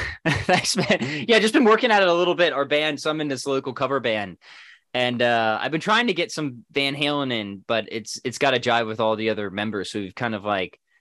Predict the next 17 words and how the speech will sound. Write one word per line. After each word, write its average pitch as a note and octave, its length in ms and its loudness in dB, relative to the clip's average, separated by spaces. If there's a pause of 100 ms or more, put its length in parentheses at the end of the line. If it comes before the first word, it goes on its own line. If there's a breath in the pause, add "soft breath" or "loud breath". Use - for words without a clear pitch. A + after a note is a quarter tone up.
(300)
tossed - 440 0
a, F#2+ 280 -2 (100)
a G#2+ 60 -8
few A#2+ 240 -4
things G#2+ 300 -2
in G#2+ 140 -2
and G2 120 -4
then F#2+ 80 -4
tossed G#2+ 280 -4
them G#2+ 80 -2
out. G2+ 120 0
But - 60 -6
we G2 100 -6
finally C3 420 -2
settled A2 360 -4
on G#2 120 -4
You, G2 220 -10